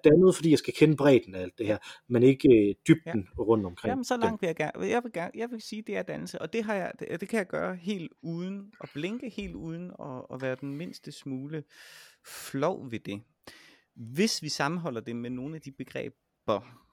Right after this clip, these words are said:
Speaker 2: vi har haft på spil tidligere, nemlig at dannelse, det er,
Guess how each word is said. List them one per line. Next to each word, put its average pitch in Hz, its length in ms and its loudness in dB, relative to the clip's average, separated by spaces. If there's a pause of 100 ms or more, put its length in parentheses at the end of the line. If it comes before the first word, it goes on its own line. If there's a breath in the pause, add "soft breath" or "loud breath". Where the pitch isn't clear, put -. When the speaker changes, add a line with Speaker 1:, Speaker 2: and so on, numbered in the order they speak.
(140)
Speaker 2:
vi 117 240 -14
har 123 100 -10
haft - 220 -18
på 117 60 -12
spil 131 300 -10
tidligere, 185 480 -8
nemlig 120 360 -10
at 101 80 -16 (100)
dannelse, 127 420 -12 (100)
det 131 200 -10
er, 107 200 -10